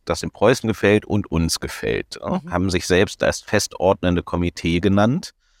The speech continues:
Speaker 1: Da gibt's auch eine Gründungsurkunde, wo halt die Teilnehmer, äh, da drauf sind.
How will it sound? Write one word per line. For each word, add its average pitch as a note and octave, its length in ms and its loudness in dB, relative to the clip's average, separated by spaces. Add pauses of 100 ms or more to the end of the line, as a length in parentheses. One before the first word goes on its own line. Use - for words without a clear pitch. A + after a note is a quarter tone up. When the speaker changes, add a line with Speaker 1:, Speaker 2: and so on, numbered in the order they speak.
(460)
Speaker 1:
Da E2 60 -6
gibt's E2+ 180 -4
auch D#2+ 160 0
eine F2+ 140 0
Gründungsurkunde, G#2+ 1120 0
wo E2 400 -4
halt D#2 280 -2
die D#2+ 220 -6
Teilnehmer, F#2+ 580 2
äh, F2 300 -2
da E2 140 2
drauf D#2 320 -2
sind. D#3 320 0